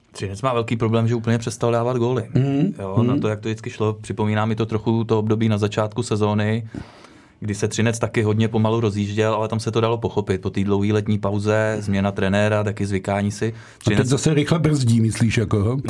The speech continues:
Speaker 1: No, bude zajímavý sledovat, jak se Třinec toho oklepe, že já si osobně myslím, že se z toho oklepe, možná lepší, že ho to potkalo teď,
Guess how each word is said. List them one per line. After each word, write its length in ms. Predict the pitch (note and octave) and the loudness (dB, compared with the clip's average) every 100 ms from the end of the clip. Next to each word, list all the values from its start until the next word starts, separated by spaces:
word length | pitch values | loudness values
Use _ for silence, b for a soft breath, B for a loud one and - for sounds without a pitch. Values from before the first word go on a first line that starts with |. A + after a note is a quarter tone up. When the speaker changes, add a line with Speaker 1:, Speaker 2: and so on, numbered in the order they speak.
| A2 | 0
Speaker 1:
No, 340 | A#2+ D#3 E3+ | 2 2 2
bude 260 | D#3 C3 C#3+ | 2 2 2
zajímavý 520 | C#3+ C#3+ D3 C#3+ D3+ | 2 2 2 0 -2
sledovat, 400 | - B2+ B2+ C3+ | 0 0 2 0
jak 160 | B2+ A2+ | -2 -2
se 240 | C3+ C#3 | 0 0
Třinec 360 | B2+ C3 B2+ - | 0 -2 -2 0
toho 160 | C#3 | 0
oklepe, 300 | A2+ A2+ A#2 A#2+ G#2+ G2 F#2+ | 2 0 2 0 0 -6 -6
že 160 | G2+ G2+ G#2 | 0 2 2
já 180 | G#2 A#2 | 2 0
si 160 | A2+ | 0
osobně 300 | B2 A2 A#2+ | -2 -2 -2
myslím, 240 | A#2 A2+ A#2+ | -2 0 -4
že 40 | |
se 120 | A2+ | -2
z 60 | A#2+ | -4
toho 160 | C3+ B2 | 0 0
oklepe, 380 | - G2 G2+ | 0 -2 0
možná 320 | G#2 G2+ G#2 G#2+ | 0 2 0 0
lepší, 560 | G#2 - G#2 A2 A2 | -2 -4 -2 0 0
že 140 | G#2+ G#2 | 0 0
ho 80 | |
to 140 | G#2 G#2+ | 0 -2
potkalo 380 | A2 - A2 A2+ | -4 -2 -2 0
teď, 380 | A2 G2 A2 | 0 -2 -4